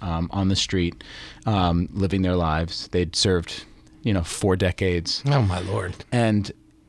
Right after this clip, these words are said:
Speaker 1: what's important is that it's not that, um,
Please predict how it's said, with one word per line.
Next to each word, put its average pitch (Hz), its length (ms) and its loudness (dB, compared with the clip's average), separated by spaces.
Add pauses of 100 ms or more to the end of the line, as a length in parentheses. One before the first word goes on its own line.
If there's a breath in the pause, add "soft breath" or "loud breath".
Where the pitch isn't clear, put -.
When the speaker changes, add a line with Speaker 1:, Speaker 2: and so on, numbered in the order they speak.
(120)
Speaker 1:
what's 127 280 2
important 147 640 4
is 117 200 4
that 101 600 2
it's - 220 0
not 131 400 6
that, 120 320 0 (240)
um, 92 580 2